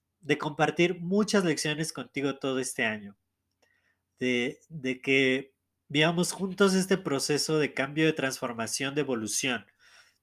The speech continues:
Yo, en uno de mis últimos posts del año pasado en mi blog, que te voy a dejar el enlace en la descripción,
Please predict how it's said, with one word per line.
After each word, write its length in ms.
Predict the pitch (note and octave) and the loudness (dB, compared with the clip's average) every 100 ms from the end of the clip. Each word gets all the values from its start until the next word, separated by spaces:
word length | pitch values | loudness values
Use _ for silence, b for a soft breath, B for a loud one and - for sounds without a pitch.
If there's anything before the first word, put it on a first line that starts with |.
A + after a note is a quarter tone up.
| _ _ D3+ | _ _ -20
Yo, 420 | A#2 C#3 C#3+ E3 D#3 | -2 2 4 2 -2
en 120 | C#3+ | 0
uno 140 | D#3+ | 2
de 80 | D#3+ | 2
mis 220 | B2 A2+ | 0 -4
últimos 720 | D3 - D3 C#3+ C3 - - _ _ _ _ _ _ _ _ _ | -4 -4 -2 0 -2 -6 -10 _ _ _ _ _ _ _ _ _
posts 540 | - F3 E3+ - - B2 | 6 6 6 0 -10 -4
del 180 | B2+ | -2
año 280 | B2+ D3 C#3+ | 0 -2 -2
pasado 480 | A#2+ A2+ D3+ D3 A#2+ | -2 0 2 2 2
en 100 | A#2 | -4
mi 120 | A2+ | -10
blog, 380 | A#2 D3+ D3+ - b b b b _ | -2 2 2 0 b b b b _
que 100 | - | -8
te 60 | C3+ | 4
voy 80 | F3 | 6
a 40 | |
dejar 220 | F3 D#3+ | 8 6
el 240 | E3+ D#3+ C3 | 6 0 -4
enlace 300 | C3+ C#3+ D#3+ | -2 -2 0
en 60 | |
la 40 | C3+ | -2
descripción, 640 | A#2 B2 A2 C#3 D3+ - | -2 -6 -4 -4 -4 -8